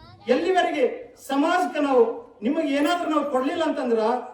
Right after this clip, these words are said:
ನಾವು ಎದಕ್ಕೂ ಬರಲ್ಲ ಈ ಭೂಮಿಯಲ್ಲಿ ಹುಟ್ಟಿ ನಾವು ಕೂಡ. ಕುವೆಂಪು ಹೇಳ್ತಾರೆ, "ಸರ್ವ, ಸರ್ವ ಜನಾಂಗೀಯ ಶಾಂತಿಯ ತೋಟ" ಅಂತ ಹೇಳ್ತಾರೆ. ಇದು ಒಂದು ಸಮಾಜಕ್ಕಾಗಿ ನಾವು ಕಾರ್ಯಕ್ರಮ ಇಟ್ಕೊಂಡಿಲ್ಲ ನಾವು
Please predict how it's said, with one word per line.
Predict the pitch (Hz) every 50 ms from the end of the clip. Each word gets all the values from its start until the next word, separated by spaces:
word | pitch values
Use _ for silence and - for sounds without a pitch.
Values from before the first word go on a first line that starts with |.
| - -
ನಾವು | 226 254 254 254 254
ಎದಕ್ಕೂ | 240 254 254 339 - - 381
ಬರಲ್ಲ | 370 294 277 254 247
ಈ | 233 226 -
ಭೂಮಿಯಲ್ಲಿ | 247 254 247 247 233 226 202
ಹುಟ್ಟಿ | 202 - - 226
ನಾವು | 202 185 175
ಕೂಡ. | - - - - - - - _ _ _ - 320 320 330 381 415 440 440 440 - - - - - - - - - - - - - 381 - -
ಕುವೆಂಪು | 285 330 370 381 - 381
ಹೇಳ್ತಾರೆ, | 330 311 311 311 277 -
"ಸರ್ವ, | - 359 359 359 359 339 320 302 294
ಸರ್ವ | - - 285 302 320 330 311
ಜನಾಂಗೀಯ | - 285 285 330 339 339 339 330 320 320 262
ಶಾಂತಿಯ | 262 294 294 - 285 254
ತೋಟ" | - 233 220 -
ಅಂತ | 233 214 - -
ಹೇಳ್ತಾರೆ. | - - - - - - - - - - _ _ _ _ - - - -
ಇದು | - 330 285 302
ಒಂದು | 330 349 381 370 294 233
ಸಮಾಜಕ್ಕಾಗಿ | 294 294 330 339 339 - 359 330 320 320
ನಾವು | 320 294
ಕಾರ್ಯಕ್ರಮ | 294 302 294 302 302 311 320 311
ಇಟ್ಕೊಂಡಿಲ್ಲ | 302 - - 349 330 302 330 302 277
ನಾವು | 233 180